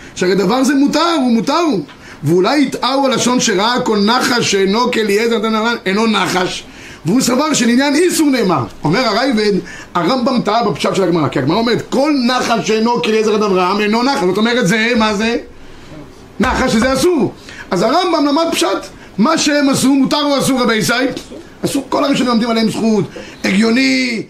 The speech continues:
הם כבר בדקו לפני כן. הרמב"ם, הרמב"ם לא מתבלבל, הרמב"ם תמיד למד לפי הפשט. הפשט הוא, זה דוגמאות של איסור.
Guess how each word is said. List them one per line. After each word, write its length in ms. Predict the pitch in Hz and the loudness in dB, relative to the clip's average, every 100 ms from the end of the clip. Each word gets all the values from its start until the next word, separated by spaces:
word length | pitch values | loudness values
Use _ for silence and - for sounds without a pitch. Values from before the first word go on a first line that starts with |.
| - - | -16 -8
הם 120 | 214 | -6
כבר 120 | - 208 | -2 -2
בדקו 220 | 214 226 | 0 0
לפני 220 | 208 277 | 2 2
כן. 180 | 233 240 - | 0 -2 -2
הרמב"ם, 400 | 202 262 302 294 - | 0 2 2 0 -2
הרמב"ם 340 | 262 269 285 | -2 0 2
לא 80 | 294 | 2
מתבלבל, 480 | 302 285 277 240 143 - | 2 0 0 0 -2 -2
הרמב"ם 220 | 175 226 | -2 0
תמיד 300 | - 185 247 | 0 0 0
למד 240 | 208 214 185 | 0 0 0
לפי 180 | 175 196 | 0 -2
הפשט. 320 | - 175 131 - - - 208 | -2 -4 -4 -10 -20 -8 -4
הפשט 420 | 196 - 226 180 | -2 -2 0 0
הוא, 220 | 285 349 - - - | 0 0 -6 -20 -8
זה 140 | 135 269 | -2 0
דוגמאות 380 | 302 269 294 - | 0 0 0 2
של 80 | |
איסור. 320 | 311 285 165 | 2 2 0